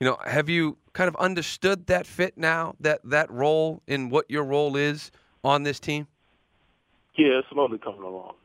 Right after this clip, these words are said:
Speaker 2: It's slowly coming along. Uh, you know, it, especially with, with the transition from, you know, starting,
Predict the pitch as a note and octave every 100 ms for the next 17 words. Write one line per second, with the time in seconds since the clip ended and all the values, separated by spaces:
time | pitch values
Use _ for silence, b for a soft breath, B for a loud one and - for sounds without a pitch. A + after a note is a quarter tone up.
0 | _ - - G#2+ G2 - F#2+ F#2 F2 F#2
1 | F#2 F2+ F#2 F#2 F#2+ F#2+ F2+ - - G#2+
2 | G2+ G2+ G2+ - - _ _ _ _ _
3 | _ _ - - A#2+ A#2 A2+ G#2 G2 G#2
4 | - F#2 G#2+ G2+ G2+ G2+ G#2+ G2+ - G#2
5 | F#2 - G2+ G2 F2+ - B2 G#2+ F#2+ F#2